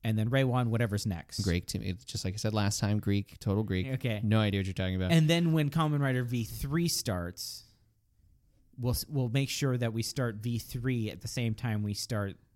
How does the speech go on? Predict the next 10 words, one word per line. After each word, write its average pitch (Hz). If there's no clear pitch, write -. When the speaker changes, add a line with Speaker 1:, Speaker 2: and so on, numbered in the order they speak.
Speaker 1:
the 110
one 107
after, 101
uh, 87
uh, 101
Ru-, 135
Ruki. 120
So -
it'll 101
be, 107